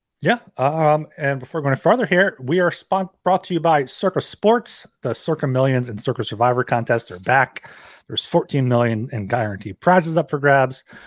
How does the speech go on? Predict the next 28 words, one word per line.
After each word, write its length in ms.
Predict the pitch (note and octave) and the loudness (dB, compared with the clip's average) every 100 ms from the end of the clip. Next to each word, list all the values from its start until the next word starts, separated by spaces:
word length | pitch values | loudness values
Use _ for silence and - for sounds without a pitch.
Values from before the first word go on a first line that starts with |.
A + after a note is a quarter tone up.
| - | -20
Circa 240 | - A#3 E3 | -4 -2 0
Millions 240 | C3+ B2+ | 0 0
contest 400 | - B2+ B2+ A#2+ | 0 0 -2 -4
is 120 | G2+ | -10
five 380 | - B2+ B2 B2 | -4 0 0 0
N 100 | A#2+ | -6
F 140 | A2 A2+ | -4 -4
L 80 | |
picks 300 | G2+ B2+ - | -2 -6 -6
against 180 | A2+ G#2+ | -10 -14
the 60 | G2+ | -12
spread 260 | - A2 | -10 -8
each 220 | G2 F#2 E3+ | -8 -6 0
week, 320 | G#3+ - - | 0 0 -10
and 80 | A#2+ | -16
the 60 | G2+ | -12
Circa 300 | - A2 A2 | -12 -10 -12
Survivor 580 | G2+ G2+ A2+ G#2+ A2+ - | -8 0 0 0 -4 -6
is 160 | A2 - | -10 -10
just 240 | - - | -16 -10
pick 180 | - A#2 | -8 -8
a 40 | |
different 320 | G#2 A2 A2 A2 | -6 -6 -6 -12
money 340 | A2 E3 C4 | -2 0 2
line 240 | D#3+ A2+ | 0 0
winner 260 | G#2+ G#2 G#2+ | -4 -8 -8
each 220 | G2 - | -12 -6
week. 300 | G#2+ G#2 - | -4 -4 -8